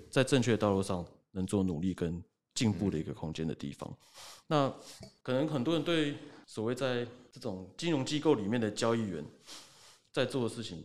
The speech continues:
Speaker 1: 也蛮有兴趣的。
Speaker 2: 嗯。
Speaker 1: 那想想知道，那你讲这么多，那你会不会觉得交易本身就是一件赌博的事情？那你为什么你可以在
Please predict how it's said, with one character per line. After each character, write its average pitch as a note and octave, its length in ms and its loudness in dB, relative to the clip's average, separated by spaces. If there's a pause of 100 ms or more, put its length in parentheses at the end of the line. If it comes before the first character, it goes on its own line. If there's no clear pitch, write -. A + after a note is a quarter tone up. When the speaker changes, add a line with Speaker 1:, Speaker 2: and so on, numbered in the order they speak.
Speaker 1:
也 A2 120 4
蛮 G2+ 160 8
有 G#2+ 140 10
兴 A2 240 4
趣 F#2+ 220 0
的。 C#2 180 -4 (320)
Speaker 2:
嗯。 G2 180 -6
Speaker 1:
那 A#2+ 280 6
想 B2 180 2
想 B2+ 140 6
知 A#2 100 -2
道， A#2+ 140 6
那 C3 260 6 (560)
你 G#2+ 340 0
讲 G#2 220 2
这 B2+ 80 2
么 B2 80 4
多， G#2+ 260 6 (280)
那 A2 100 2
你 F#2 80 4
会 G2 80 2
不 G2 40 2
会 F#2+ 60 2
觉 F2+ 140 0
得 F2 60 0
交 G2 200 6
易 G2 160 4 (200)
本 F2+ 120 -4
身 F#2+ 160 2
就 G2 120 2
是 G2 100 0
一 F2 40 0
件 F#2 140 2
赌 D#2 160 -2
博 C2+ 200 -4
的 - 40 -4
事 E2+ 120 -6
情？ D#2+ 160 -6
那 E2+ 80 0
你 E2 80 -2
为 F2+ 80 -2
什 E2+ 100 -4
么 B1+ 80 -4
你 B1+ 80 -6
可 - 160 0
以 D2+ 180 0 (440)
在 D#2+ 280 8